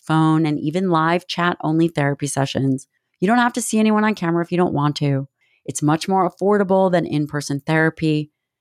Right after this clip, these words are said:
And you will be matched with a therapist in forty-eight hours. So you will not spend a long time in need. And I, I think that that's really important. Again, we exercise our bodies and we eat well, but,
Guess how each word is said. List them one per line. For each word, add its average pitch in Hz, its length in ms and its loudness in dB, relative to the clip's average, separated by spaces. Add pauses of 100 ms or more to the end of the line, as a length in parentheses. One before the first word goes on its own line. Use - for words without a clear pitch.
(320)
And 220 500 2
you 175 240 -2
will 320 180 -2
be 349 160 2
matched 196 540 0
with 170 140 -4
a 175 40 -2
therapist 226 720 -2
in 156 140 -2
forty-eight 165 540 -2
hours. 139 400 -2
So - 100 -6
you 160 180 -4
will 185 120 2
not 190 340 0 (220)
spend 190 500 0
a 170 140 0
long 160 340 2
time 156 440 0
in 147 280 0
need. 139 420 0
And 147 120 0
I, 147 200 0
I 160 120 -2
think - 180 -4
that - 100 -12
that's - 280 -2
really 190 180 2
important. 170 420 -2
Again, 151 340 0 (320)
we 170 180 4
exercise 185 420 0
our 165 100 0
bodies 196 520 2
and 147 120 2
we 151 80 0
eat - 280 -6
well, 180 280 0
but, 160 260 -4